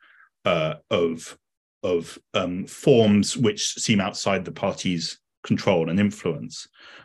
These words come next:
Uh, so, for, uh, importantly, including, of course, things like the debate on,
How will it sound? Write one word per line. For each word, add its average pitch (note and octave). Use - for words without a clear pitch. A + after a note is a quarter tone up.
Uh, E2+
so, E2+
for, -
uh, F2+
importantly, F#2+
including, F#2
of E2
course, F2
things F2+
like E2+
the E2
debate E2
on, E2